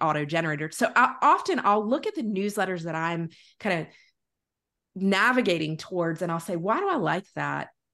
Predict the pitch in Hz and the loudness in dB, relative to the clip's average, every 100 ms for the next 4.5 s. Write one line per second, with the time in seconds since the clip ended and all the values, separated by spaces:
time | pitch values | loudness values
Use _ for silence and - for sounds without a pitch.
0 | _ 160 165 165 160 220 247 - 233 214 | _ -12 -10 -4 0 2 0 -4 -4 -2
1 | 180 151 156 156 156 151 147 - 156 160 | -2 0 0 0 -2 -4 -6 -2 0 0
2 | 202 233 226 247 233 - - 196 185 196 | 0 -4 -4 -4 -4 -6 -8 -6 -4 -4
3 | 233 - - 262 131 254 247 170 160 - | -4 -6 -6 -4 -2 -4 -4 -6 -8 -12
4 | - 202 202 196 | -14 -4 0 0